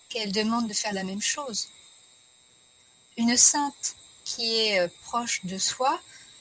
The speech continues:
c'est aussi pour nous insuffler simplement, eh bien, cette partie divine qui est en nous et qui attend, qui n'ose pas encore tout à fait se dévoiler. Mais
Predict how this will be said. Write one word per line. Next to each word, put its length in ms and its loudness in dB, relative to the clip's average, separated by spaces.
c'est 380 4
aussi 440 6
pour 180 -4
nous 300 4
insuffler 920 -2
simplement, 840 -2
eh 100 -8
bien, 540 -2
cette 240 -2
partie 380 -2
divine 480 -4
qui 180 -6
est 140 -8
en 80 -4
nous 180 -2
et 40 -10
qui 300 -10
attend, 380 -4
qui 160 -6
n'ose 300 0
pas 340 0
encore 280 -12
tout 220 -16
à 80 -8
fait 240 -4
se 140 -2
dévoiler. 560 -8
Mais 200 -4